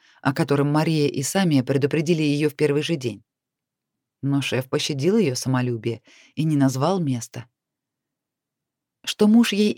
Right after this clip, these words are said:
изменяет, Лера знала сама. Но что он сделает это здесь, в совершенно другом мире, и в первый же день, это даже представить было трудно.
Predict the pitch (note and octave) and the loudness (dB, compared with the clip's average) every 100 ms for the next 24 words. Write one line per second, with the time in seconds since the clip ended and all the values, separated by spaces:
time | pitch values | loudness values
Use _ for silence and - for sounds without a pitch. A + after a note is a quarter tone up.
0 | G#3 F3+ F#3+ G3+ C#4 E3 A#2 - _ _ | -2 -2 0 4 4 4 -2 -16 _ _
1 | - F#3+ A3+ A3 F#3+ G3+ G3 F#3 G3 F3 | -2 4 6 4 2 2 0 -4 -4 -4
2 | G#2+ G2 _ _ _ _ _ _ _ _ | -6 -10 _ _ _ _ _ _ _ _
3 | _ _ _ A#2+ A#2+ - - B2+ A#2+ A#2+ | _ _ _ -4 -2 -4 -2 2 2 0
4 | G#2+ B2 A#2 A#2+ A#2 - B2 A#2 G#2 G#2+ | 0 0 0 -2 -4 -6 -2 -2 -4 -6
5 | C3+ G3+ B2+ - _ - - - C#3+ D3+ | 0 0 -2 -14 _ -20 -16 -2 0 2
6 | - - F#3+ D3+ C#3 D3+ D#3 E3 D3 C#3 | 0 0 2 2 2 0 2 0 0 0
7 | D#3 F3+ D#3+ A#2 _ _ _ _ - C3+ | 0 -2 -4 -10 _ _ _ _ -8 -8
8 | - E3+ E3+ C#3+ B2+ A#2 A2 D3 F#3+ B2+ | -2 2 2 2 -2 -4 -2 2 2 0
9 | - _ _ _ _ _ - B2+ C#3+ C#3 | -6 _ _ _ _ _ -10 -4 -2 0
10 | C#3 - D#3+ - - G3+ C3 A#2+ A2+ C3 | -2 -2 -4 -4 -4 -2 -2 -2 0 0
11 | C#3 D3+ A2+ A#2 | -2 -6 -6 -12